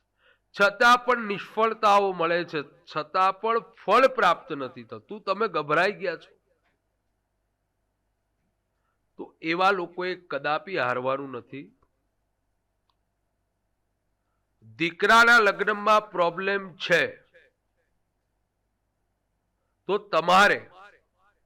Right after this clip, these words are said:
આપણા માર્કંડ પુરાણે, માર્કંડ પુરાણમાં દુર્ગા સપ્તસતી ચંડી પાઠ આવે છે.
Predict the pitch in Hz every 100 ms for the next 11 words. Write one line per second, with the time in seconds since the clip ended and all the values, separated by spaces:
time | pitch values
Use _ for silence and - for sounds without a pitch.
0 | _ _ _ _ _ _ _ _ _ _
1 | _ - 151 - 214 214 214 180 165 170
2 | 175 233 233 240 - 208 180 175 175 190
3 | 208 - _ _ 143 147 160 160 220 175
4 | 160 185 170 170 175 185 196 - _ _
5 | _ 135 160 165 160 202 226 220 - 208
6 | - 214 214 185 - 226 196 190 170 175
7 | 190 196 156 131 - 113 101 95 _